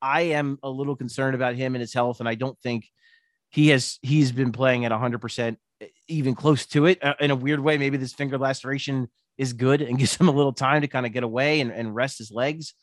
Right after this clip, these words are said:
Um, 'cause I have some pretty big concerns about where he is right now.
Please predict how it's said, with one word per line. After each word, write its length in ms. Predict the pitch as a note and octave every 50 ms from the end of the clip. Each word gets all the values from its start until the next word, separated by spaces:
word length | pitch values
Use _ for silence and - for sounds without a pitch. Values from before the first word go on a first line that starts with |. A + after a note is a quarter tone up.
| _ _ _ _ _ _
Um, 420 | - A#2+ A#2 A2+ A2+ G#2+ G#2+ G#2+ G#2+ -
'cause 80 | C3 C3
I 160 | C3 C3+ C#3+
have 240 | C#3 C#3+ D3 C#3+ -
some 240 | - C3+ B2+ B2+ - _ _ _ _ -
pretty 160 | D#3 D#3 D#3
big 140 | D3 E3 C#3
concerns 360 | C#3+ C3 - D3+ D#3 D3 C3+
about 200 | B2+ C3 B2+ A#2
where 220 | A#2+ C3 C3 C3
he 220 | B2+ B2 B2 A#2+ A#2
is 220 | C3 D3 D3+ D3
right 180 | D3+ D3 D3+ C#3
now. 320 | C#3 C#3+ D#3 F3 E3+